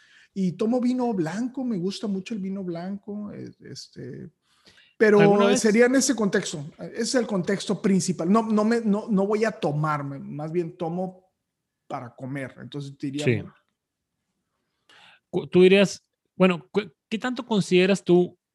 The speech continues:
Speaker 2: que se define un consumo moderado de alcohol? O
Speaker 1: Pues
Speaker 2: sea,
Speaker 1: sí,
Speaker 2: en
Speaker 1: sería
Speaker 2: una, en una semana.
Speaker 1: una o dos copas al día, cuando mucho.
Speaker 2: Así es.
Speaker 1: En, en
Speaker 2: Un-,
Speaker 1: los
Speaker 2: en, en
Speaker 1: hombres
Speaker 2: la
Speaker 1: sí.
Speaker 2: definición es, en hombres, dos copas al día y en
Speaker 1: Ajá.
Speaker 2: mujeres, una copa al día.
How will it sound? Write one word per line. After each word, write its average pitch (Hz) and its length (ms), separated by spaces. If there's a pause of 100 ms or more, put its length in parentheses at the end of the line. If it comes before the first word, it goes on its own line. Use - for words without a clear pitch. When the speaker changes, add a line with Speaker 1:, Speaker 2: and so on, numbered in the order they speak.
(120)
Speaker 2:
que 160 140
se - 200
define 156 560
un 156 100
consumo 156 420
moderado 139 760 (640)
de 127 100
alcohol? 107 300 (1160)
O 139 60
Speaker 1:
Pues 185 60
Speaker 2:
sea, 131 120
Speaker 1:
sí, 127 120
Speaker 2:
en 123 40
Speaker 1:
sería 127 120 (160)
Speaker 2:
una, 143 100
en 135 80
una 156 120
semana. 117 500 (500)
Speaker 1:
una 214 300
o 196 80
dos 180 200
copas 180 340
al 151 120
día, 127 300
cuando 135 220
mucho. 131 260
Speaker 2:
Así 123 200
es. 107 220
Speaker 1:
En, 170 140 (180)
en 175 140
Speaker 2:
Un-, 135 60
Speaker 1:
los 151 120
Speaker 2:
en, 151 60
en 151 60
Speaker 1:
hombres 160 240
Speaker 2:
la 156 120
Speaker 1:
sí. 151 60
Speaker 2:
definición 160 680
es, 190 200
en 151 140
hombres, 190 340
dos 185 260
copas 170 320
al 143 140
día 196 260 (320)
y 139 120
en 127 80
Speaker 1:
Ajá. 135 100
Speaker 2:
mujeres, 143 380
una 135 320
copa 117 260
al 120 80
día. 202 200